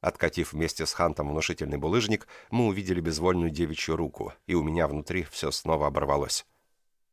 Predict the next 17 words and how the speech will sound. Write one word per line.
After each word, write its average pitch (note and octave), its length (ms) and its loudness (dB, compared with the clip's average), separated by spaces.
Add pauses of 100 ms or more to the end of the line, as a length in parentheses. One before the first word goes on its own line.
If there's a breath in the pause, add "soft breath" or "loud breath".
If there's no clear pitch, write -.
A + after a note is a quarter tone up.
(280)
"Альмира!" G#2 500 6 (380 soft breath)
Я E2 140 4
бросился D#2+ 460 0
к - 80 -8
ней. C2+ 260 -4 (280 loud breath)
Хотел C#3+ 300 2
проверить, A#2+ 540 2
есть A#2+ 200 2
ли G2+ 80 -4
пульс, C3 360 0
но G2+ 180 6 (380 loud breath)
отлетел E2 460 0
в - 40 -2
сторону, E2 340 2
как - 180 0
соломенная F#2 460 2
кукла. - 440 -6